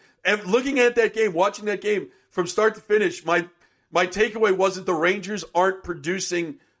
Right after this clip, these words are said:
enough offensively to win this hockey game. It's that, man, we really did not account, and I'm sure, I am sure,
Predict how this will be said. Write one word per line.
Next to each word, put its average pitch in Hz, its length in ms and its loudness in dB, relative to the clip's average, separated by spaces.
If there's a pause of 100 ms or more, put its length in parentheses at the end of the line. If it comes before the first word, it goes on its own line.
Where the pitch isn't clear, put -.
(140)
enough 165 500 2
offensively 160 920 -2 (240)
to 165 120 -2
win 175 340 0
this 160 200 -2
hockey 180 360 0
game. 196 320 -10 (280)
It's 185 260 0
that, 185 380 0 (760)
man, 180 440 0
we 240 220 2 (160)
really 262 360 0
did 196 300 -4
not 226 200 4
account, 190 460 0
and 175 120 2
I'm 170 160 0
sure, 160 580 0 (360)
I 240 200 4
am 131 200 0
sure, 120 640 -2